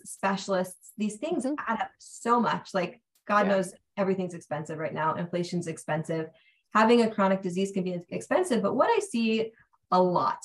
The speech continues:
Speaker 1: is people do, um, all these really expensive things. They feel like they're doing everything. They're really just spinning their wheels. They're not feeling better. And they say,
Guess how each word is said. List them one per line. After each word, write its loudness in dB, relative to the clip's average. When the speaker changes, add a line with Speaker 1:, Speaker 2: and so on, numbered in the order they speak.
Speaker 1:
is 2
people 2
do, 0
um, 0
all 4
these -2
really 0
expensive -6
things. -6
They 4
feel 2
like 2
they're 4
doing 4
everything. -2
They're 4
really 6
just -6
spinning 0
their -2
wheels. -2
They're -8
not -2
feeling -2
better. -6
And -8
they -6
say, -4